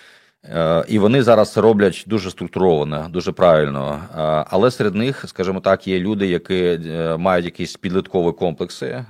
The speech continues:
Да? «Ось я хочу одягнути однострій, е, а в мене є такий шеврон, чи такий, чи такий ще шеврон, а зробіть мені світлину з танком». Е, я думаю, всі через це проходять. Ось, е, ну, краще там не затримуватись.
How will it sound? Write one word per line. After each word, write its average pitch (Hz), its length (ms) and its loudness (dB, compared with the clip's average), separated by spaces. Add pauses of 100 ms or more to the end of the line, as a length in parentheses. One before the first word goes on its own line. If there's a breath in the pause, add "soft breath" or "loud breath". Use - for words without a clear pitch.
Да? 90 320 -4
«Ось 92 300 -6
я 85 60 -6
хочу 90 300 -6
одягнути 78 540 -6
однострій, 87 720 -8 (100)
е, 87 120 -8
а 87 240 0
в 90 40 -2
мене 92 260 -2
є 85 100 0
такий 123 300 -4
шеврон, 98 340 -4
чи - 120 -12
такий, 95 300 -8
чи 95 120 -12
такий 131 340 -6
ще - 160 -8
шеврон, 101 460 0 (380 soft breath)
а 92 140 2
зробіть 104 300 2
мені 98 180 -2
світлину 85 420 -4
з - 80 -16
танком». 117 540 2 (640 soft breath)
Е, 92 440 2
я 143 100 6
думаю, 151 320 2 (140)
всі - 220 -4
через 107 260 -8
це 104 120 -2
проходять. 73 560 -10 (380)
Ось, 69 360 -10 (100)
е, 78 420 0
ну, 101 100 -4
краще 139 280 0
там 98 160 0
не 85 80 -4
затримуватись. 65 720 -14